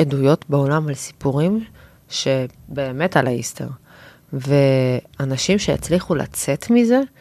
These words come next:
ולהיות אנשים פרודוקטיביים, ולעשות מזה משהו, זה אותם אנשים שבאמת בנו לעצמם את החיים שאחרי. הם,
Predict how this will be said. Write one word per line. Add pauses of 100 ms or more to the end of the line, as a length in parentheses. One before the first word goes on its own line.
(320)
ולהיות
אנשים
פרודוקטיביים,
ולעשות
מזה
משהו,
זה
אותם
אנשים (320)
שבאמת
בנו
לעצמם
את
החיים
שאחרי. (600)
הם,